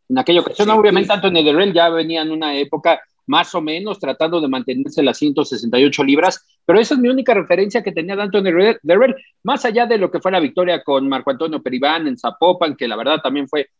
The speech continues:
Speaker 1: un combate que Marco ya también venía para abajo después de su, de su derrota, si recuerdo, con Badu Jack en aquella ocasión.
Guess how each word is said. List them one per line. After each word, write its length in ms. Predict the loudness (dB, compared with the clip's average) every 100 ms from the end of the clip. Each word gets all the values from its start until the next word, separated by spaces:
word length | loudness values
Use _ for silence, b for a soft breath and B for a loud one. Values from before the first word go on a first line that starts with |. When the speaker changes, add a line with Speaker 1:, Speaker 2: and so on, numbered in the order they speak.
| _
Speaker 1:
un 160 | -2 0
combate 640 | 0 2 0 2 2 2
que 180 | 2 0
Marco 440 | 0 -2 2 2
ya 280 | 2 0 -2
también 300 | -2 -4 -4
venía 320 | -4 -4 -4
para 180 | -4 -4
abajo 320 | 0 0 -2
después 300 | -10 -8 -6
de 100 | -4
su, 300 | -2 -2 -2 _ _ _
de 100 | -6 0
su 80 |
derrota, 340 | 2 2 0 -2
si 240 | -2 -2
recuerdo, 300 | -2 -2 -2
con 180 | -2 -2
Badu 280 | 0 2 2
Jack 340 | 2 -2 -4
en 120 | -10
aquella 280 | -8 -4 -2
ocasión. 640 | -2 -4 -2 0 0 0